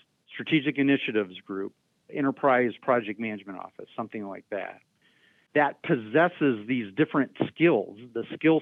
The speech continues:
set around how do you build a portfolio, how do you prioritize it, how do you plan and run the initiatives that sit within it. So strategy execution becomes a organizational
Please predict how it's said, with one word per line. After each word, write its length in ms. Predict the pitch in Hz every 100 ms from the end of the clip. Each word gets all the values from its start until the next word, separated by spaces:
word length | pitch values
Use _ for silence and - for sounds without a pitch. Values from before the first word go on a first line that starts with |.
| -
set 180 | 147 131
around 460 | 131 113 113 107
how 180 | 98 143
do 80 | 139
you 100 | 135
build 280 | 113 139 127
a 40 |
portfolio, 800 | 120 143 120 - 131 127 113 98
how 160 | 101 113
do 60 | 117
you 80 |
prioritize 760 | 113 127 120 131 123 113 104 95
it, 180 | 101 - _ _ _ _
how 180 | - 147
do 80 | 143
you 240 | 131 117 - _ -
plan 280 | 139 143 139
and 220 | 110 110
run 300 | 120 131 123
the 160 | 107 117
initiatives 560 | 120 131 120 117 95 92
that 120 | 101 - -
sit 160 | 113
within 380 | 117 101 123 110
it. 160 | 95 _ _ _ _ _ -
So 80 | 127
strategy 420 | - 156 156 151
execution 600 | 143 - 156 156 180 175
becomes 400 | 127 147 127 113
a 180 | 113 104
organizational 840 | 143 143 160 127 131 123 - 120